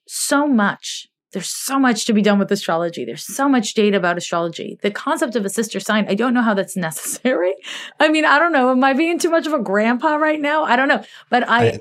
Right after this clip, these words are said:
Speaker 1: I just don't, I, I don't know what that means. I don't
Speaker 2: Yeah,
Speaker 1: know if
Speaker 2: I,
Speaker 1: it's
Speaker 2: I don't, I don't know.
Speaker 1: necessary.
Speaker 2: And, and people, like, give, let me give you, I don't know what definitions you've heard. I've heard a couple. Like, one of them, I've heard somebody say that it's signs that are opposite,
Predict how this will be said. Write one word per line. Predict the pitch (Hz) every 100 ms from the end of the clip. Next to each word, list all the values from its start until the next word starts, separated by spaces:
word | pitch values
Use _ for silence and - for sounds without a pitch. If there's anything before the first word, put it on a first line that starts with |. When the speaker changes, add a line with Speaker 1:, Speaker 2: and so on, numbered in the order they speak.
| 226
Speaker 1:
I | 233
just | 233 208
don't, | 233 202 196 202
I, | 220 - - - -
I | 254
don't | 175
know | 156
what | 151
that | 147
means. | 160 151 160 160 - - _ _ _
I | -
don't | 127
Speaker 2:
Yeah, | 98
Speaker 1:
know | 92
if | -
Speaker 2:
I, |
Speaker 1:
it's | 107
Speaker 2:
I | 120
don't, | 110 113
I |
don't | 110
know. | 95
Speaker 1:
necessary. | 92 101
Speaker 2:
And, | 120
and | 113 107
people, | - - 127 107 95 - _ _ -
like, | 117 104
give, | 127 127
let | 123
me | 131
give | 139
you, | 117 95
I | 113
don't | 139
know | 139
what | 101
definitions | 107 110 98 104 95
you've | 107 95
heard. | 98 90
I've | 90
heard | - 123
a | -
couple. | - - 101
Like, | 90 -
one | 104 101
of | 95 -
them, | 101 95
I've | 95 -
heard | 101 92
somebody | 101 92 92
say | - 101 92
that | 92
it's | 90 -
signs | - 104 92 90 -
that | 95
are | -
opposite, | 98 107 120 - 123 113 113